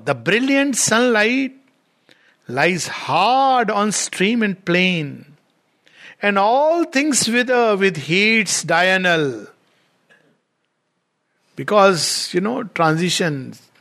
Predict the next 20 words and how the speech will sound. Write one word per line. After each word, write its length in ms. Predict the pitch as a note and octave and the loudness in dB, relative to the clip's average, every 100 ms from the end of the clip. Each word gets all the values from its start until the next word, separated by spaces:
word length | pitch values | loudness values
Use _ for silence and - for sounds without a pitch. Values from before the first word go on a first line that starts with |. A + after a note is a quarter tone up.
| _ _ | _ _
summer 380 | - - C#3+ E3+ | -14 -6 -2 2
is 180 | G3 E3 | 2 0
going 240 | E3+ F#3 F#3 | 0 0 -2
to 80 | |
come, 280 | E3+ D#3 A#3 | -4 -4 -4
it 120 | A#3+ | -2
has 140 | E3+ E3 | -2 -2
started, 520 | - D3+ D#3 D#3+ G2 _ _ _ _ _ _ | 2 2 2 -2 -6 _ _ _ _ _ _
and 100 | C#3 | -6
all 220 | B2 F3 G#3+ | 0 0 0
things 320 | A3 A3+ - | -2 -4 -2
are 80 | G3+ | 0
withering. 600 | C3+ D#3 F3+ D#3 G2 A#2 | 0 2 2 0 -4 -8
But 180 | D3+ C3 | -8 -2
what 220 | D#3 A3 | -2 -2
is 120 | A3+ | -2
the 100 | A3 | -2
beauty 420 | B2+ D3+ G3 A#3 | -2 -4 -4 0
of 140 | B3 G#3 | 0 0
spring? 380 | - A3+ C4+ | -2 0 0